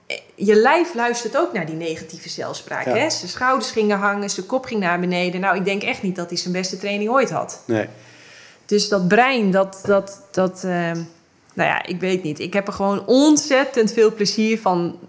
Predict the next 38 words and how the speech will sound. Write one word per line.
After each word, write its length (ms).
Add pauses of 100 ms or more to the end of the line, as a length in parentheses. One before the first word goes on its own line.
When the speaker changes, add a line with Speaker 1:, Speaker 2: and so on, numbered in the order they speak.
Speaker 1:
sinds 400
ik 120
dat 160
brein 280
ben 200
gaan 200
hertrainen. 640
En 60
Speaker 2:
Ja. 100
Speaker 1:
die 80
stem 300
in 100
mijn 120
hoofd, 260
zeg 160
maar, 120
niet 200
meer 120
serieus 500
ben 160
gaan 140
nemen, 260
maar 120
gewoon 300
ben 120
gaan 160
observeren. 680 (140)
Speaker 2:
Ja. 160 (220)
Speaker 1:
Maar 120
we 60
gaan 140
even 200
terug 220
naar 100
jou, 240
want 400
jij 320
moest, 320